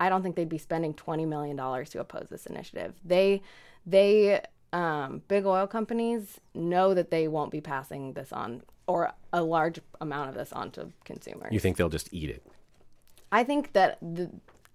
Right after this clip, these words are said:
Speaker 1: I think that what research shows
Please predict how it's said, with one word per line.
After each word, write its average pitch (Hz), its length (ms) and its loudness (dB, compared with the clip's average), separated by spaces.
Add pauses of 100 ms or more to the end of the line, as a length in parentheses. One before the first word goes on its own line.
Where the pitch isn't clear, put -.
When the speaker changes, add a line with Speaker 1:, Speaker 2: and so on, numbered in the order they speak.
Speaker 1:
I 185 100 6
think 202 300 -2
that 175 240 2
what 175 460 2
research 185 560 -4
shows 180 640 -2